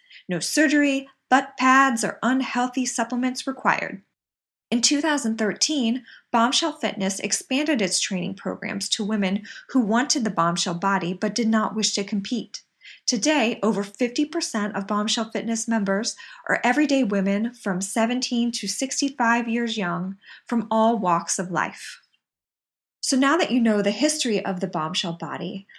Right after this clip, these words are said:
let's now talk about the science behind the bombshell body. While so many of us aspire to achieving the hourglass figure,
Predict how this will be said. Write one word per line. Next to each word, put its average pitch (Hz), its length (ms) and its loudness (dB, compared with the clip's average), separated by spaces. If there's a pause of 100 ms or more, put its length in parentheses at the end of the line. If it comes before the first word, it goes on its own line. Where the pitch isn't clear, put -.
(120)
let's 254 200 -2
now 262 260 4
talk 240 480 0
about 196 300 0
the 202 80 -4
science 247 560 -4
behind 170 540 -4
the 175 40 -4
bombshell 170 460 -4
body. 190 420 0 (840)
While 240 200 2
so 302 380 0
many 302 280 2
of 208 120 -2
us 190 240 -2
aspire 254 540 -4
to 262 180 -4
achieving 190 500 -2
the 185 160 0
hourglass 185 580 -2
figure, 175 540 -6